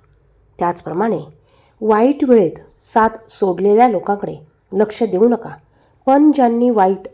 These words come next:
वेळेत साथ देऊन चांगली वेळ आणून दिली, त्यांचे मोल कधीही विसरू नका, असं स्वामी समर्थ महाराज म्हणणारे. अशा या स्वामी समर्थ महाराजांची सेवा आपण ही नित्य नियमाने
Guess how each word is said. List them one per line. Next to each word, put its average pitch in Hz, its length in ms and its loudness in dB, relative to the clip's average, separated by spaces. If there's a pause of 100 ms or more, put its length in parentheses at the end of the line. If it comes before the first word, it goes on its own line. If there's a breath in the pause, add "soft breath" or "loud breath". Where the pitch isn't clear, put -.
(140)
वेळेत 185 560 -6
साथ 180 240 -2
देऊन 180 360 -4 (560 soft breath)
चांगली 220 400 2
वेळ 240 180 4 (140)
आणून 185 260 -2
दिली, 190 260 -6 (380)
त्यांचे 190 340 -4
मोल 208 260 -4 (520)
कधीही 220 440 -2
विसरू 190 340 -6
नका, 196 220 -4 (520 soft breath)
असं 185 340 -6 (180)
स्वामी 180 420 -6
समर्थ 214 340 -6
महाराज 190 360 -6
म्हणणारे. 170 540 -12 (360 soft breath)
अशा 254 240 -6
या 285 180 -2
स्वामी 190 320 -4
समर्थ 190 400 -8 (420)
महाराजांची 196 880 -4
सेवा 196 380 -4
आपण 156 320 -10 (440 soft breath)
ही 240 100 -2
नित्य 226 400 -4
नियमाने 190 500 -2